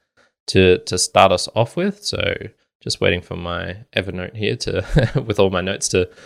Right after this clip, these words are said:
to pop up. It decides to be really slow, of course, just as I'm wanting to talk about it. So here we go. We are going to give the devil his due. So I,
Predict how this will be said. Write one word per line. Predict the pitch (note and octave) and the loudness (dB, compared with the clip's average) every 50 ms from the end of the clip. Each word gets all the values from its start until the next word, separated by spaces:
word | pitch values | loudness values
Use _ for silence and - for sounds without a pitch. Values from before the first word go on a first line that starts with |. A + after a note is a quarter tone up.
| - - _ _ | -20 -20 _ _
to | - - | -20 0
pop | - G2+ F2+ - B2 | 2 2 4 6 4
up. | D#3+ G3 - - - | 4 4 0 -8 -16
It | A#2 | -12
decides | - - - G2 F2 F2 - - | -10 -6 -4 -2 -2 -2 -4 -6
to | - | -4
be | - F#2 | -2 -2
really | F2+ F#2 F2+ F2+ F2+ | 0 2 2 0 0
slow, | - - G#2+ A2+ C#3 D3 D3 - | 2 4 6 6 6 4 2 -2
of | - G2 - | -4 -4 0
course, | - A2 A#2 B2+ B2+ - | 2 4 4 4 4 0
just | - G2 F#2+ - - | -4 -4 -6 -4 -6
as | F2+ E2 - | -8 -6 -4
I'm | F2+ F2+ F2 F2 F2+ F#2 F2+ F#2+ | -4 -4 -4 -6 -10 -12 -12 -12
wanting | G2 F#2 F2+ F2+ | -10 -10 -10 -10
to | - - - | -8 -8 -10
talk | - - A2 F#2 - | -6 -4 -6 -6 0
about | A2 A2 A#2+ - | 2 2 2 2
it. | - - _ _ _ _ _ - - _ | 0 -8 _ _ _ _ _ -18 -16 _
So | - - - F2+ | -2 2 4 6
here | G2+ A2 G#2 | 6 6 6
we | G2 | 6
go. | F2+ E2+ E2 - _ _ _ _ _ _ _ _ _ _ _ _ _ _ | 4 4 0 -2 _ _ _ _ _ _ _ _ _ _ _ _ _ _
We | G#2+ A2+ A#2+ C3 C3 C3 C3+ C#3 C#3 - - | 4 6 6 6 6 4 4 2 0 2 4
are | A2 A#2 A#2 A2+ A#2 A#2 A#2+ A#2 A2+ A2 A#2 _ _ _ _ _ _ _ - C3+ A2+ | 6 6 6 6 6 4 2 2 0 -6 -12 _ _ _ _ _ _ _ -12 -8 2
going | - A2 A2 A#2 - | 4 4 4 4 0
to | - - A2 G#2+ G#2+ G#2+ G#2 G#2 | -2 -2 0 2 2 2 2 0
give | G2+ G#2 D3+ E3 E3+ | 0 0 -2 -2 0
the | D#3 B2+ | 0 0
devil | A#2 - A2+ A2+ B2 A#2+ B2 | 6 6 6 6 6 2 2
his | A#2 G2+ F2+ F2+ | 2 2 0 -2
due. | - - F#2+ F#2+ F#2+ E2+ D#2+ - - _ _ _ _ | -2 0 0 2 0 0 -2 -6 -12 _ _ _ _
So | - - G2 G2 F#2 F2 F2 F2+ _ _ _ _ _ _ _ _ _ _ _ _ _ _ _ _ _ - | 0 4 4 4 4 4 0 -4 _ _ _ _ _ _ _ _ _ _ _ _ _ _ _ _ _ 0
I, | A#2 B2+ C#3 C#3+ C#3+ C#3 C#3 C#3 C3+ - | 2 4 4 6 6 6 4 4 0 -2